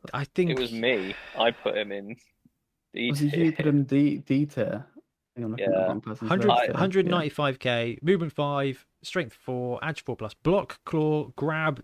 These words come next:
Speaker 1: jugs, stand firm, and he gets frenzy once per game when he blitzes. The guy is toolkit. Two hundred K basically, so hundred ninety-five K, you get a strength four block claw piece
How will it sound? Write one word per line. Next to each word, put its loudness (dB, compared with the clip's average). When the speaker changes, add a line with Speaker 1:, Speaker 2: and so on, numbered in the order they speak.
Speaker 1:
jugs, -2
stand -4
firm, 0
and -4
he -2
gets -4
frenzy 0
once -2
per -6
game 0
when -2
he -2
blitzes. -8
The -2
guy 4
is 4
toolkit. 0
Two 6
hundred 2
K 4
basically, -4
so -4
hundred 0
ninety-five 0
K, -2
you 0
get 2
a -2
strength -4
four -2
block 0
claw 6
piece -6